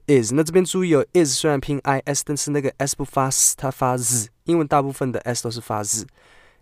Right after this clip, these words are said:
is，if，it，itch，inch，inch 就是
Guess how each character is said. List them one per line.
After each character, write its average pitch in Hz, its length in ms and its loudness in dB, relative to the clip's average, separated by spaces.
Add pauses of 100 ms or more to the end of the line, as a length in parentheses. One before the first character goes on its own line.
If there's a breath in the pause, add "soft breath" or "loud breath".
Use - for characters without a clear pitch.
(160 soft breath)
is，if，it，itch，inch，inch - - -4
就 127 60 -2
是 120 300 -4